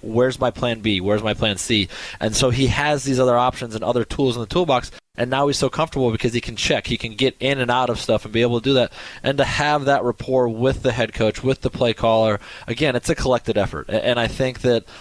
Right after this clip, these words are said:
a lot is being made out of the fact that Cliff wasn't there and Cam wasn't there, which is really hard. But it shows, again, the leadership, as,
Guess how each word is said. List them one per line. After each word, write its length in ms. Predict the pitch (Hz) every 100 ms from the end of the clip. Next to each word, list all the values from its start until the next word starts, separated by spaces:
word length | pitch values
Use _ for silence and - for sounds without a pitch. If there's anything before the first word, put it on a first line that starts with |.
| -
a 60 |
lot 340 | 113 113 120 127
is 80 | 120
being 300 | 123 123 117
made 180 | 117
out 120 | 113 110
of 40 |
the 60 | 104
fact 240 | 110 110
that 80 | -
Cliff 280 | - 117 -
wasn't 280 | 110 110
there 200 | 107 107
and 120 | 104 98
Cam 240 | 120 117
wasn't 220 | 113 104
there, 120 | 107
which 180 | 139 147
is 140 | 117 113
really 220 | 131 127
hard. 320 | 113 107 90 - -
But 100 | -
it 140 | 123 110
shows, 840 | - - 143 143 139 143 - 120 120 -
again, 480 | 110 120 120 101 92 - -
the 80 | 107
leadership, 640 | 107 127 139 - 139 -
as, 220 | 120 113